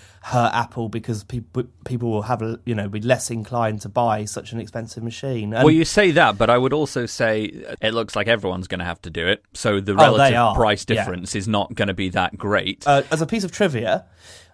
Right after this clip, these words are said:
Speaker 1: uh, I just wanted to say that the MacBook, um, I did some maths, factored in, well, in fact, you don't even need to factor in inflation. Um, but the MacBook Air, when it launched in two thousand and eight, was,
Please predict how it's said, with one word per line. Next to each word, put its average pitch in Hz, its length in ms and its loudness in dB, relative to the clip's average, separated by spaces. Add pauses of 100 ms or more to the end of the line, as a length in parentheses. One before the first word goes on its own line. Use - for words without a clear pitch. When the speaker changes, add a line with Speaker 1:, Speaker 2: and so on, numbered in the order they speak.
Speaker 1:
uh, 135 140 4
I 135 120 6
just 160 180 -2
wanted 147 140 -4
to 131 60 -4
say 139 200 0
that 120 80 -4
the 135 160 -4
MacBook, 147 580 -6 (240)
um, 123 320 0
I 147 140 4
did 131 180 -6
some 120 200 -4
maths, - 580 -4 (220)
factored - 440 -4
in, 117 320 -4
well, 156 160 2
in 170 80 -6
fact, - 120 0
you 240 60 -2
don't 277 160 4
even 170 140 -2
need 175 160 -2
to 127 80 -2
factor - 320 -2
in 110 80 -4
inflation. 107 720 -8 (400)
Um, 135 380 4 (260)
but 151 140 2
the 147 280 2
MacBook 165 480 0
Air, 160 400 4
when 143 140 0
it 139 100 0
launched 139 320 0
in 143 100 -6
two 147 200 -6
thousand 143 360 -2
and 143 120 -2
eight, - 340 -8
was, 139 560 2